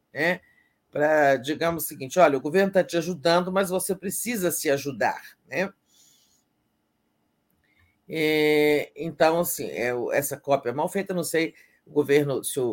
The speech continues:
o governo Lula pretende ampliar valor ou não, mas que ampliar o número de famílias, sim, porque há um número enorme, há uma demanda represada pra entrar no Auxílio Brasil,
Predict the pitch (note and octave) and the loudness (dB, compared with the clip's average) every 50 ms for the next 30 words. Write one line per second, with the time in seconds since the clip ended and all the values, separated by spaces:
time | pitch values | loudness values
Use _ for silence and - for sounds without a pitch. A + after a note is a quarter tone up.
0 | D2+ - B2 A2 A#2+ A2 B2+ C3+ C#3+ D3 D3 D3 C#3 B2+ - C3 C#3 C3+ - - | -4 -6 -8 -10 -6 -4 -2 0 2 4 4 6 4 4 2 2 2 2 2 0
1 | C#3 C#3 B2+ - - _ _ _ _ _ _ _ _ _ _ _ - - D3 D3 | -2 -2 -2 -6 -14 _ _ _ _ _ _ _ _ _ _ _ -6 -4 -4 -4
2 | C#3+ - C3 B2+ A2 G2 A2+ C#3 F3+ F#3+ E3 C#3 A#2 C#3 A#2+ A2 A#2 C3 D#3+ F3+ | -4 -6 -4 -2 2 4 6 8 10 10 8 8 6 4 2 2 4 4 4 6
3 | F#3+ F#3 F3 D#3+ - _ - D3 F3+ F#3+ F#3+ D#3+ C3 A2+ G2 - _ _ _ _ | 6 6 6 4 0 _ -2 0 2 2 2 0 -2 -2 -4 -8 _ _ _ _
4 | _ - D3+ F3+ F#3 - - - D3 - C3 F3+ G3 F#3+ G3 G#3 F3 D#3+ D3+ C#3 | _ 0 2 2 2 2 0 -2 0 2 4 4 4 2 2 2 4 6 8 8
5 | C#3 C#3 D3 C#3 C#3 C3+ C3+ C3 C3 C3+ C3 D#3 C#3+ - A3 A3 F#3+ F3 F#3+ G#3+ | 8 6 4 2 -2 -4 -4 -4 -6 -6 -8 -6 0 4 4 4 4 4 -2 -2
6 | A#3 C4 C4 - - - - - G#3+ A3+ G3+ D3+ - _ _ _ _ _ _ _ | -2 -2 0 0 0 2 0 2 0 0 0 0 -4 _ _ _ _ _ _ _
7 | - D3 C3+ - D#3+ D#3 C3+ - - E3 E3+ F3 F3 F3+ E3+ D#3 D3+ D3+ D3+ D3 | -12 -12 -8 -4 -2 -2 -2 0 2 4 4 4 4 2 -2 -2 -2 -2 -2 -2
8 | E3+ F3+ F#3 F#3 G3 G#3 A#3 A#3+ - E3+ F3+ E3 E3+ F3 F3+ F3 - F#3 F#3 E3+ | -2 -2 -2 2 4 6 8 8 8 8 6 4 2 0 0 0 2 0 0 0
9 | E3+ F#3+ A3 A3+ G#3 E3+ E3+ E3 F3 - - C#3+ D3 D3 C#3 D3 F3+ F#3 F#3 F3 | 2 2 2 2 4 4 4 4 2 0 0 2 0 2 2 4 6 8 8 8
10 | E3+ - - - _ - - _ _ _ - E3+ E3+ F3 E3+ D#3 - D#3+ E3 E3 | 6 4 -4 -6 _ -20 -20 _ _ _ 4 6 6 6 6 2 4 4 4 4
11 | D#3+ D3 C#3+ C#3+ - - C3+ B2+ A#2 B2+ A#2+ A#2 C3 E3 A3 A3+ | 4 2 -2 -2 -4 -6 -10 -10 -8 -6 -6 -6 -4 -6 -8 -8